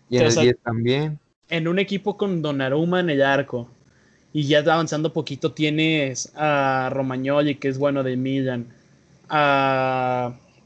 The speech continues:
Speaker 2: a Bastoni, creo que es de Atalanta, también es bueno. Porque Chiellini, Bon-, bueno, Bonucci puede llegar siendo líder. Chiellini no, creo que Chiellini hasta renunció ya también a la selección.
Speaker 1: Sí,
Speaker 2: Y
Speaker 1: bueno,
Speaker 2: luego en la
Speaker 1: Bonucci
Speaker 2: me-
Speaker 1: llegaría siendo un Rafa Márquez, o sea,
Speaker 2: Sí.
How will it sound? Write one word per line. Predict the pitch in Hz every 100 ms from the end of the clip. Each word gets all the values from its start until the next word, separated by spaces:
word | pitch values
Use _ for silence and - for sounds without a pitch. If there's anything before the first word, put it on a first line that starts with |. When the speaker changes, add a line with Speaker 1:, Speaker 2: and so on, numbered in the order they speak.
| _ _ _ _ _ _ _ _
Speaker 2:
a | 156
Bastoni, | 147 - 165 160 147
creo | 143
que | 160
es |
de | 165
Atalanta, | 139 139 139 139 135
también | 135 131 139
es | 143
bueno. | 131 135 127 - _ _ _ _ - -
Porque | 170 151 160 165
Chiellini, | - 175 202 247
Bon-, | 220 165 156
bueno, | 190 202
Bonucci | 180 190 233 -
puede | 220 226
llegar | 208 156 170
siendo | - 185 196
líder. | 143 131 117 - _ _ _ _ _ _ _
Chiellini | 175 190 208 208
no, | 147
creo | 156 147
que | -
Chiellini | 151 156 170
hasta | -
renunció | 135 131 127 139 139
ya | 147
también | 151 143 151
a |
la | 143
selección. | 135 120 131 127 120 - _ _ -
Speaker 1:
Sí, | 139
Speaker 2:
Y | 135
Speaker 1:
bueno, | 147
Speaker 2:
luego | 156 165
en | 165
la |
Speaker 1:
Bonucci | 156 165 -
Speaker 2:
me- | 185
Speaker 1:
llegaría | 151 135 147
siendo | 160 156 160
un | 156
Rafa | 147 151
Márquez, | 143 139 131 131 123 _ _
o |
sea, | 120 113 110
Speaker 2:
Sí. | 107